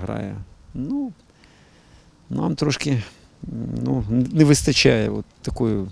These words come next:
бойовитості, зарядженості, атлетизму. Ну, це вже так ми, е, відштовхуємося від, е, того, що, від тих і-, гравців, які є, і того, що є у цих ігроків.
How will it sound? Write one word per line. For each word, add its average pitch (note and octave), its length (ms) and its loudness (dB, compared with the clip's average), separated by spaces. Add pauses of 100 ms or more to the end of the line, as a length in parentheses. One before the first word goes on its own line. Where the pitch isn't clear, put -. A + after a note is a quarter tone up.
(140)
бойовитості, C3+ 680 6
зарядженості, A2+ 1080 2
атлетизму. A2+ 640 -2
Ну, A#3+ 240 -2 (800)
це - 120 -8
вже B2 180 -4
так - 240 -4
ми, B2 120 -2
е, B2+ 100 -4 (760)
відштовхуємося B2 760 0
від, A2+ 180 -2 (560)
е, D#3+ 40 -8 (600)
того, A#2+ 220 0
що, A2+ 380 -4 (400)
від B2 240 -2
тих - 220 2
і-, B2 200 4
гравців, A#2 380 2
які A2+ 220 0
є, D3 180 2
і A#2+ 40 2
того, G#2+ 320 -4
що G#2 200 -2
є G#2+ 180 2
у F#2 120 -4
цих - 260 -6
ігроків. - 360 -4